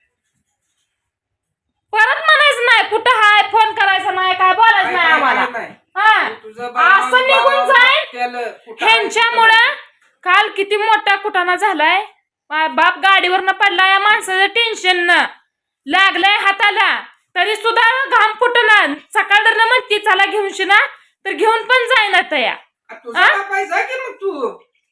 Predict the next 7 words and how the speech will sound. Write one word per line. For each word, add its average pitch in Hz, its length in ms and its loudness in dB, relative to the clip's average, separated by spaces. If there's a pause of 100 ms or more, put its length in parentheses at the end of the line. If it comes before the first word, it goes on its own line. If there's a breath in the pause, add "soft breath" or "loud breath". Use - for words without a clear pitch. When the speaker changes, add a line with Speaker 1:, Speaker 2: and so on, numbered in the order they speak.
(120)
Speaker 2:
मी 330 80 -12
का 403 160 0
तुला 381 240 -4
नेऊ? 247 300 -10 (1120)
Speaker 1:
झालंय 453 380 0
ना 554 240 2
आता. 427 260 2